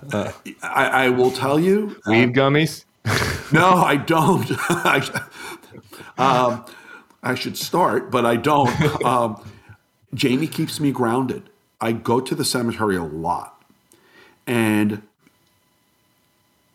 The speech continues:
Speaker 2: I always talk to Jamie about what's going on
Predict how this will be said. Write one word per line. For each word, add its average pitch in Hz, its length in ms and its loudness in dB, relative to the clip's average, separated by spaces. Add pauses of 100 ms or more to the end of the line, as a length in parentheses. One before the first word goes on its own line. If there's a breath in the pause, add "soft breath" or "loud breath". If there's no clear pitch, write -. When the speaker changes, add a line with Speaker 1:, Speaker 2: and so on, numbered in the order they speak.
(380)
Speaker 2:
I 117 160 2
always 135 380 2
talk 127 300 0
to 117 80 -2
Jamie 113 360 -2
about 104 260 -4
what's 104 280 -4
going 98 460 -2
on 101 400 -6